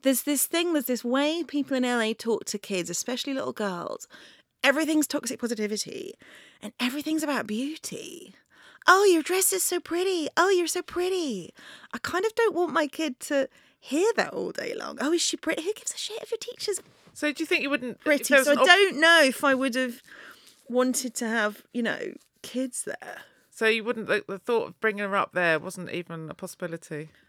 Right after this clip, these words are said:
Speaker 1: Oh, I weigh it up all the time, but then we'd have to go through the school shooting thing. I'm not saying she would <laughs> go through a school shooting, but you have to go through
Speaker 2: Mm.
Speaker 1: the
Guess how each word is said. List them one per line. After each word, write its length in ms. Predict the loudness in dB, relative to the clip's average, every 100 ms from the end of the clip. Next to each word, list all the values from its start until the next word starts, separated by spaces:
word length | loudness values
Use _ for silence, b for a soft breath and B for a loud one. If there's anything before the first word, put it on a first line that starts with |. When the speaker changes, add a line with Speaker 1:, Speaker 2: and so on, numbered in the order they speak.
| b
Speaker 1:
Oh, 300 | 4 6 6
I 120 | 6 4
weigh 240 | 4 4
it 100 | 4
up 200 | -4 -6
all 140 | -8
the 100 | -8
time, 340 | -12 -12 -10 -6
but 100 | -6
then 100 | -4
we'd 140 | -4
have 120 | -6 -8
to 60 |
go 120 | -6 -6
through 160 | -6
the 60 | -6
school 320 | -6 -4 -4
shooting 400 | -4 -8 -10 -10
thing. 120 | -8 -2
I'm 100 | -2
not 160 | -2
saying 220 | -2 -4 -4
she 180 | -6
would 300 | -6 -6 -8
<laughs> 80 | -8
go 20 | -4
through 260 | -2 2
a 20 | 2
school 180 | 2 2
shooting, 220 | 2 0 B B B
but 120 | 2
you 140 | 2 2
have 180 | 2 0
to 100 | -2
go 200 | 0 0
through 360 | -2 -4 -4 -2
Speaker 2:
Mm. 60 |
Speaker 1:
the 440 | -2 -2 -2 -2